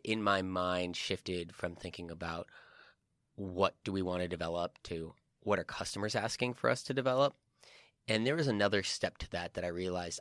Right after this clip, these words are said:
I didn't have developed yet of where is the world going and how do we meet it there?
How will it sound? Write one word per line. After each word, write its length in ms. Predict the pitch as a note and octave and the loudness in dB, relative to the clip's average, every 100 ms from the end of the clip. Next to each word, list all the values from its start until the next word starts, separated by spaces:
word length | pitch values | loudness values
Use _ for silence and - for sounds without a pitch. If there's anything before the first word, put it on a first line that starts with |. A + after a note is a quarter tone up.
| - | -2
I 160 | F#2 | -2
didn't 200 | F2+ F#2 | -2 -8
have 320 | - F2 E2 | -4 -4 -4
developed 460 | - - E2+ A#2+ - | -10 -6 -2 -2 0
yet 280 | C#3+ D3 - _ _ | 2 2 0 _ _
of 400 | G#2 G2+ F#2 F2 - - - - - - _ _ - | 4 4 4 0 -6 -20 -20 -20 -20 -20 _ _ -4
where 320 | G#2 C3+ D#3+ | 8 8 8
is 140 | C#3 | 4
the 100 | G#2+ | 2
world 440 | F2 E2+ F#2 A2 A#2 | 0 4 4 6 6
going 360 | A#2+ B2+ B2+ | 6 8 6
and 120 | F#2 | 4
how 180 | F#2 G2+ | 4 6
do 60 | F#2+ | 6
we 100 | F2+ | 4
meet 220 | F2 E2 | 2 -2
it 160 | D#2+ - | -4 -8
there? 240 | - - | -10 -12